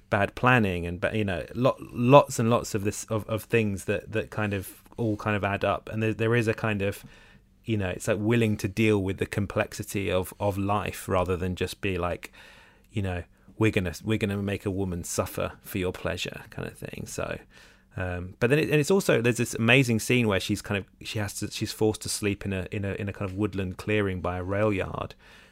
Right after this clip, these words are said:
and this kind of drunk guy played by Larry Fessenden, who, who was in, who was in River of Grass, um, kind of, uh,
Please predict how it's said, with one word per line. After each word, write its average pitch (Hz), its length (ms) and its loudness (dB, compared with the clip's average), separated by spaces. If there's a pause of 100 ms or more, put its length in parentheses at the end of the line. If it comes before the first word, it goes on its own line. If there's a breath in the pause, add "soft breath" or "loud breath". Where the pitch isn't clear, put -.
(140 loud breath)
and 95 100 -4
this 92 140 -6
kind 98 180 -4
of 90 80 -6
drunk 101 320 -2
guy 92 420 -2
played 95 240 -4
by 90 280 -6 (180)
Larry 95 300 -2
Fessenden, 98 600 0
who, 90 400 -4
who 98 120 -2
was 92 120 -4
in, 87 340 -4
who 98 120 -4
was 95 140 -4
in 98 120 0
River 92 280 -2
of 90 100 -8
Grass, 98 540 -4 (500 loud breath)
um, 98 420 -2 (200)
kind 101 160 -4
of, - 260 -8 (600 soft breath)
uh, 107 80 -6